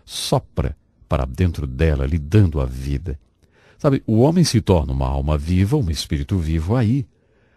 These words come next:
Foi exatamente aí que Deus criou o homem à sua imagem e semelhança, porque Deus é espiritual.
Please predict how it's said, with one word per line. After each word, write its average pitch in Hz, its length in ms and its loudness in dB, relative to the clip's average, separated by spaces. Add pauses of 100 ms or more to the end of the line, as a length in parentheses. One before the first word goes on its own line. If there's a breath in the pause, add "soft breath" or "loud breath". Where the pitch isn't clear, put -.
Foi 139 220 0
exatamente 107 760 4
aí 110 260 4
que 170 200 -2
Deus 101 340 4
criou 98 260 2
o 92 60 2
homem 78 340 4
à 101 60 4
sua 92 180 0
imagem 65 540 0
e 92 60 2
semelhança, 117 560 2
porque 113 280 2
Deus 117 280 2
é 156 80 4
espiritual. 117 760 0